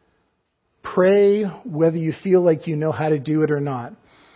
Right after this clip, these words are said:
And we have a great opportunity right now at Courtright for you to learn about what it means to pray, what it means to hear from God.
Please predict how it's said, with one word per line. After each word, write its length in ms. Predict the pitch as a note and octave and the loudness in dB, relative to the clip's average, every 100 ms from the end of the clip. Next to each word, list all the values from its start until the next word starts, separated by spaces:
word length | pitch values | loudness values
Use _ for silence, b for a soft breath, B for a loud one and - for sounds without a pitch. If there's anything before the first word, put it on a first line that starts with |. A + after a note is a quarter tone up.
| b b | b b
And 100 | D#3 | 0
we 80 | F#3+ | 2
have 100 | G#3 | 2
a 60 | F#3+ | 2
great 220 | G3+ A3+ | 2 4
opportunity 580 | G3+ G#3 - G3+ F#3 E3+ | 2 0 0 2 4 4
right 260 | F3 E3+ | 2 0
now 220 | F3 E3 | 2 2
at 100 | D#3+ | 2
Courtright 460 | - F3+ E3+ D#3 C3+ | 2 2 4 0 0
for 80 | E3+ | -6
you 400 | D#3 E3 E3 D#3+ B B - | -4 -2 -2 -4 B B -4
to 120 | F3 | 0
learn 600 | D#3+ F#3 G3+ G3 E3 D3+ | 2 4 4 4 2 -2
about 720 | D#3+ C#3+ D#3+ D#3 D#3 A#3 F4+ | -6 -2 2 4 2 -2 -14
what 240 | F3+ D3 F3+ | -8 0 0
it 180 | E3+ D#3+ | 0 -2
means 340 | F3+ G3 F#3+ | -2 -2 -4
to 80 | D#3+ | -10
pray, 380 | - C3+ A#2 E3 b b b b - | -8 -8 -8 -16 b b b b 0
what 120 | E3 | 2
it 80 | E3+ | 2
means 260 | F3 E3+ - | 0 -2 0
to 60 | |
hear 140 | E3 D#3+ | 2 2
from 220 | D#3+ D#3 | 0 0
God. 360 | D3 C#3 D3 | 0 0 -4